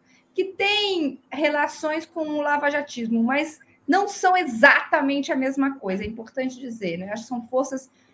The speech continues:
relativamente autônomas, eu acho que eles também estão na defensiva e todos precisam pagar. E acho, é, Dirceu falou sobre,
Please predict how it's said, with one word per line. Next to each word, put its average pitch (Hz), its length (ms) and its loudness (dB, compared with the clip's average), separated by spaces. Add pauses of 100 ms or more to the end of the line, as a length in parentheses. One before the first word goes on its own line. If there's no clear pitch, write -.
(140)
relativamente 269 640 -2
autônomas, 320 360 -4
eu 440 40 0
acho 415 140 -6
que 392 80 -6
eles - 240 -10
também 294 380 4
estão 294 180 -4
na 269 100 0
defensiva 277 680 -2
e 381 180 -4
todos 339 460 4
precisam 320 600 -6
pagar. 190 500 -2 (300)
E 359 140 4
acho, 349 600 2 (400)
é, 190 760 2 (200)
Dirceu 254 460 -2
falou 247 340 0
sobre, 247 480 -4